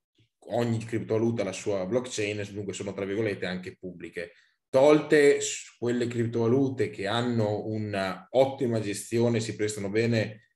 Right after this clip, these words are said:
all'anonimizzazione della gestione del, dei tracciati, tipo Monero piuttosto che altro, le principali criptovalute, quelle più anche, diciamo, monetiz-, facilmente monetizzabili, e qui entra in gioco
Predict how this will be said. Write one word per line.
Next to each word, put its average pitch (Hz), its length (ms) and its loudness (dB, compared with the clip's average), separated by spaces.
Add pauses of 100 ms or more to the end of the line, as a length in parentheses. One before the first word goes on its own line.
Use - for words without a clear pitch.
all'anonimizzazione 110 1500 0
della 104 220 0
gestione 104 560 -2
del, 92 340 -4
dei 92 240 -2
tracciati, 98 960 -2
tipo 101 300 -10
Monero 95 840 -2
piuttosto 90 360 -8
che 110 120 0
altro, 98 760 -2 (240)
le 147 220 8
principali 117 600 2
criptovalute, 107 920 0
quelle 101 360 0
più 110 440 -2
anche, 101 400 -6
diciamo, 98 380 -4
monetiz-, 101 600 -4
facilmente 110 580 -4
monetizzabili, 98 1000 -4
e 95 120 -14
qui 104 140 -4
entra 98 180 -8
in 95 80 -6
gioco 95 480 -4